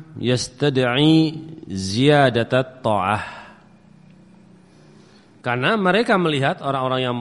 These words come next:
pandai tadi, orang-orang yang cerdas tadi, mereka melihat bahwasanya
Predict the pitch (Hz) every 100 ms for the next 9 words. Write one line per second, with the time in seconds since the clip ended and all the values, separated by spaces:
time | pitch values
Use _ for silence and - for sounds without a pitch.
0 | 110 143 131 120 113 110 147 127 117 117
1 | 113 107 117 117 107 113 104 175 247 -
2 | - - - - - - - 135 185 196
3 | 180 190 240 202 196 - - - - -
4 | - - - - - - - - - 139
5 | 147 151 190 196 170 151 139 131